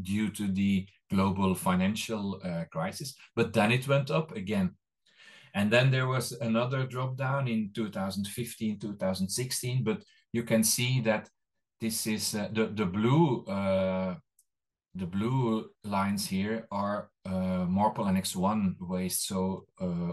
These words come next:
oily waste, liquid oily waste, sludge and bilges. And this drop down was, uh, uh, due to more strict fuel requirements in, uh, the, the North Sea.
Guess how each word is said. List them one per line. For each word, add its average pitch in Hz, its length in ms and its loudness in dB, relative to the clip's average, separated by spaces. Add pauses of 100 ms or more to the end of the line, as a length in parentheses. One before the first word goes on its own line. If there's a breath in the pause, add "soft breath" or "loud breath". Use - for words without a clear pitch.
oily 101 360 2
waste, 90 320 2
liquid 107 320 -6
oily 101 280 -2
waste, 90 340 0
sludge 98 300 -2
and 87 160 4
bilges. 101 340 -2 (460 loud breath)
And 101 280 4
this 117 280 0
drop 117 260 2
down 117 380 0 (380 loud breath)
was, 107 500 0
uh, - 20 0
uh, 101 800 -2
due 110 320 2
to 101 420 -2 (160)
more 110 360 4
strict - 540 -4 (200)
fuel 127 340 2
requirements 95 760 2
in, 185 220 0
uh, 185 220 0
the, 180 320 0
the 180 140 -2
North 190 260 -2
Sea. - 460 -4